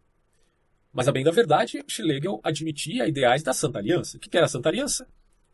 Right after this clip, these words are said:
Eu peguei uma colinha aqui, ó. A Santa Aliança, também chamada de Grande Aliança, foi uma coalizão que unia os grandes, as grandes potências monarquistas da Áustria, Prússia e Rússia, e foi criado após a, a derrota final de Napoleão,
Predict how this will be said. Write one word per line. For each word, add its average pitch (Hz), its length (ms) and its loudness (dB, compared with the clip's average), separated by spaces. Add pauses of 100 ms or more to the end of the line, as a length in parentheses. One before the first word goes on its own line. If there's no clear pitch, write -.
(140)
Eu 160 100 -12
peguei 165 180 0
uma 160 120 0
colinha 147 320 2
aqui, 233 200 -4
ó. 131 60 6
A 110 60 4
Santa 233 180 -2
Aliança, 175 260 0
também 147 200 -2
chamada 127 320 -2
de 117 100 -8
Grande 110 260 -4
Aliança, 151 380 -2
foi 156 140 0
uma 165 160 -4
coalizão 156 600 2 (240)
que - 140 -6
unia 185 260 0
os 156 140 2
grandes, 123 400 -6
as 110 140 -10
grandes 117 200 -6
potências 113 400 -8
monarquistas 110 680 -8 (260)
da 107 140 4
Áustria, 101 320 -2
Prússia 107 280 -6
e 120 60 -6
Rússia, 226 340 -2 (380)
e - 60 -8
foi 240 120 4
criado 175 480 6 (380)
após 160 380 6
a, 143 200 -2
a 127 120 -4
derrota 127 420 0
final 139 320 2
de 143 100 -4
Napoleão, 147 480 0